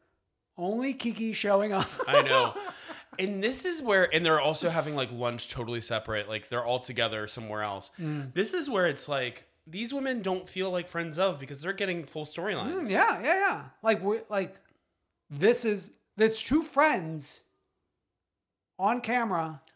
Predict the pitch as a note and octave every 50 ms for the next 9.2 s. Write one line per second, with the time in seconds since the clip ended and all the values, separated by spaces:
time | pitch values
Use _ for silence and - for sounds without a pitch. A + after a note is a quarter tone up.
0 | _ _ _ _ _ _ _ _ - C#3+ C#3 E3 F3 F#3+ G3+ G#3 G#3 F#3 - -
1 | F3+ F#3 G3 A#3+ A3+ G#3+ G#3 - F#3+ E3+ C#3 E3+ F3 E3+ E3+ E3+ E3+ F3 - F#3
2 | G3+ B3 C4+ A#3+ C3 F#2+ F2 - G#3+ F#4 A#4 F4+ B2+ G#2+ - - - - - A3+
3 | A#3 A3+ G#3+ G3 - - - _ _ _ _ _ _ _ _ _ _ _ _ _
4 | - E3 D3+ D3 F3+ A#3 C4+ A#3+ B3+ - B3 A3+ A3+ A#3+ G#3+ G3+ G#3 G3+ - E3+
5 | D#3+ E3+ E3 D#3 - - D#3 D3 D3 C3+ C3 B2+ - - - - - _ _ -
6 | D3+ C#3+ D3+ E3+ F#3+ A3 A#3+ A#3 G#3+ F3 D3 D3 D3 C#3+ - - D#3 C#3+ D3+ E3+
7 | E3+ C3+ C#3+ D3 D3+ C#3+ - - C#3 B2 A2+ A2 G#2 G#2 G2+ G2 F#2+ G#2+ - -
8 | G#2 G#2 G#2 G2+ G#2 G#2 A2+ - - C3+ C3 C#3 C#3 C3 - - D3 C#3 E3 D#3
9 | C#3 C3+ C3